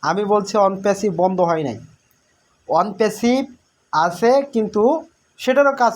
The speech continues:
চলতেছে, মনে করো সেটা একবারে স্টপ, একবারে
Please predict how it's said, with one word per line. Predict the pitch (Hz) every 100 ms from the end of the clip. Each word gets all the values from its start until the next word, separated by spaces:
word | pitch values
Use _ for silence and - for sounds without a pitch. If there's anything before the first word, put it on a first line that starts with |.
| -
চলতেছে, | 175 151 143
মনে | 151 135 123
করো | 117 110 - _ _ _ _ -
সেটা | 185 180 226
একবারে | 240 190 202 208 277 - 190 -
স্টপ, | - 226 208 202 - _ _ _ _ _ _ _ _ _ _ _ _ -
একবারে | 208 214 269